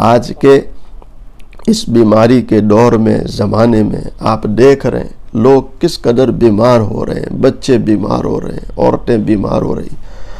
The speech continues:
तो ये हमारे घर में शिफा का बेहतरीन नुस्खा है। आप इस पर अमल करें और इसको यकीन के साथ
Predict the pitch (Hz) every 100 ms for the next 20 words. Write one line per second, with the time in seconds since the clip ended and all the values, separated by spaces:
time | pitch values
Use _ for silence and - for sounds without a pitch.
0 | - - 139 160 147 135 139 160 156 127
1 | 110 151 160 131 110 - - - - -
2 | - - 135 - 147 147 143 107 120 107
3 | 131 139 180 160 123 113 - - 98 -
4 | - - - - - - - 120 117 117
5 | - 110 104 110 113 139 135 123 135 165
6 | - - - - - - 107 113 - -
7 | 127 123 - - - - - - 110 107
8 | - 135 147 143 131 123 120 117